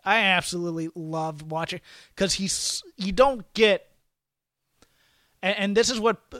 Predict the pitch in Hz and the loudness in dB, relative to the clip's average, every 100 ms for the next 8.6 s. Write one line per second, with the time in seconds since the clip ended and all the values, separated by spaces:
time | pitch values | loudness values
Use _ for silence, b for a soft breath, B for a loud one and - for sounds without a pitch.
0 | - - - 185 175 185 208 208 180 180 | -20 -10 -4 -2 0 0 2 2 0 0
1 | 180 170 - 170 - 208 196 175 156 - | 0 0 -2 -4 -2 0 2 2 0 -4
2 | 165 170 151 - 165 156 165 220 - 302 | -6 -6 -8 -6 -4 -2 2 2 4 2
3 | - - 208 196 - 175 185 170 135 208 | 0 0 2 4 2 -2 -2 -4 2 6
4 | 208 165 180 170 156 208 208 202 190 - | 6 4 0 0 0 0 0 0 -2 0
5 | 175 170 156 170 170 160 156 135 156 160 | 0 0 -2 0 0 -2 -4 -2 0 0
6 | 135 127 B B - 180 170 170 165 147 | -2 -10 B B -4 0 2 0 -2 -4
7 | 160 147 127 147 202 185 - 202 170 135 | -6 -8 -10 -6 -2 0 0 0 -2 -4
8 | 147 143 123 127 90 - | -10 -12 -10 -10 -12 -18